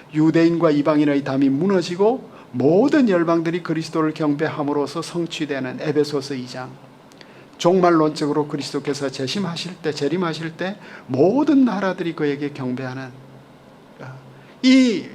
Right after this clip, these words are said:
이 평화는 마치 십일 장에 있는 메시아의 평화, 동물들도 평화하는 이런 모습이 되겠습니다. 유대 사람들이 이제 묵상해 보는 거예요.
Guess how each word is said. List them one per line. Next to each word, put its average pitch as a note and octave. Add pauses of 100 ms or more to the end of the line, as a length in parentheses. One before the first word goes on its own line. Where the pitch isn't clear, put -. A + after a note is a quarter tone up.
(200)
이 G#3+
평화는 E3+
마치 A3+ (340)
십일 G3+
장에 D#3
있는 D#3
메시아의 F#3+ (520)
평화, C#3 (340)
동물들도 G#3+ (320)
평화하는 C#3+
이런 C3+ (260)
모습이 C#3+
되겠습니다. C3 (1700)
유대 F#3
사람들이 A3+
이제 D#3
묵상해 G3
보는 D3
거예요. A#2+